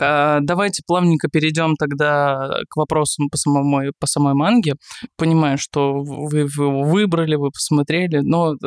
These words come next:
расскажите, пожалуйста, чем вам понравилась сама манга?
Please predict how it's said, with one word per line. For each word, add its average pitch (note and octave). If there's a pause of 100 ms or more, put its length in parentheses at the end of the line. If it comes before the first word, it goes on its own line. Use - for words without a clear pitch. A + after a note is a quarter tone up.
расскажите, F3
пожалуйста, D#3+
чем G3+
вам A#3+
понравилась B3
сама D3+
манга? C#3